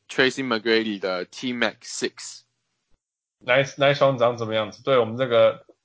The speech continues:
Speaker 2: 不知道 T-Mac Six长怎么样的人形容一下。
Speaker 1: 哇，这个要怎么形容呢？
Speaker 2: <laughs>
Speaker 1: 这个有点困难。
Speaker 2: 那，那你先讲那个，那个有那个，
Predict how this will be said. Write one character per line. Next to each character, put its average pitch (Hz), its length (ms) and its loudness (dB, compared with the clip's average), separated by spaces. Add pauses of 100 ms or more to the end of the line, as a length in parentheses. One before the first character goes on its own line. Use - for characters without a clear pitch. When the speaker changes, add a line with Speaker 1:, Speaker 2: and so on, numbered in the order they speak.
(180)
Speaker 2:
不 135 140 -4
知 127 120 -6
道 127 140 8
T-Mac 120 360 -2
Six 110 260 -10
长 107 200 -4
怎 104 80 -10
么 104 120 -8
样 104 180 -2
的 - 80 -8
人 127 300 -10
形 104 200 -6
容 98 220 -4
一 107 60 -8
下。 104 220 -4 (240)
Speaker 1:
哇， 113 260 -2 (100)
这 175 160 0
个 151 80 6
要 160 160 8
怎 131 160 -2
么 110 140 -6
形 120 300 -10
容 123 220 -2
呢？ 131 240 -4 (680)
Speaker 2:
<laughs> - 840 -6
Speaker 1:
这 180 120 0
个 151 60 2
有 135 180 4
点 151 100 2
困 208 100 8
难。 185 120 0
Speaker 2:
那， 175 100 8
那 165 40 4
你 170 120 2
先 220 220 6
讲 147 240 4
那 214 100 0
个， 190 220 4
那 214 100 -2
个 175 200 4
有 139 200 2
那 180 120 -2
个， 143 320 0